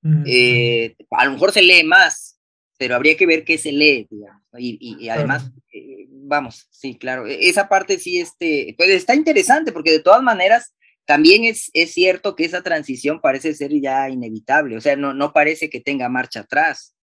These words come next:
Speaker 1: Ujú, ujú.
Speaker 2: Este, más allá de que el libro físico pueda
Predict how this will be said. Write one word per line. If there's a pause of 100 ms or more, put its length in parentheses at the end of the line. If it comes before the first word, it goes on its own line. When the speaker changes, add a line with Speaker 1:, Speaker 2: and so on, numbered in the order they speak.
Speaker 1:
Ujú, (120)
ujú.
Speaker 2:
Este,
más
allá
de
que
el
libro
físico
pueda